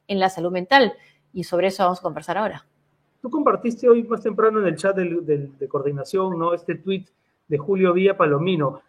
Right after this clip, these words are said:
Speaker 2: Entre agosto y diciembre del dos mil veinte, el año antepasado, las universidades del consorcio, eh, Católica,
Speaker 1: Universidad Católica,
Speaker 2: Universidad Pacífica,
Speaker 1: Pacífico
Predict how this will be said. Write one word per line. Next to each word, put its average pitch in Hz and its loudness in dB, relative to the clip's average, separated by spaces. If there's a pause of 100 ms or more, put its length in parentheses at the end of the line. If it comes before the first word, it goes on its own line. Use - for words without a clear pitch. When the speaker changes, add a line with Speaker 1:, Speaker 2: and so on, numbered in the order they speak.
(160)
Speaker 2:
Entre 165 2
agosto 233 4
y 240 0
diciembre 220 4
del 190 6
dos 165 4
mil 190 -4
veinte, 214 4 (260)
el 135 -10
año 147 -2
antepasado, 160 2 (480)
las 156 -2
universidades 165 4
del 202 4
consorcio, 185 2 (880)
eh, 135 -2 (100)
Católica, 190 2
Speaker 1:
Universidad 202 8
Católica, 262 6
Speaker 2:
Universidad 180 -4
Pacífica, 196 0
Speaker 1:
Pacífico 240 4